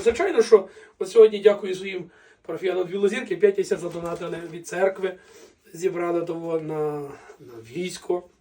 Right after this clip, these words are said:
Я того потратив небагато, я знаю, в одному магазині десь сімсот гривень.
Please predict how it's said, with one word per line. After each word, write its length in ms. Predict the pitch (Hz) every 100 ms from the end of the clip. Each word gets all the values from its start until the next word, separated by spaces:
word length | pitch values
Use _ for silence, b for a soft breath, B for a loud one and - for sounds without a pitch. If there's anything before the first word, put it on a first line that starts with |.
| _ _ _ _ _ _ _ -
Я 160 | 320
того 160 | 359 339
потратив 360 | 311 349 359 349
небагато, 520 | 349 370 339 254 208
я 80 | 196
знаю, 340 | 233 220 214 B B B B
в 40 | 202
одному 220 | 208 202
магазині 480 | 196 190 180 190 185
десь 200 | 175 170
сімсот 340 | 185 165 -
гривень. 380 | 202 240 147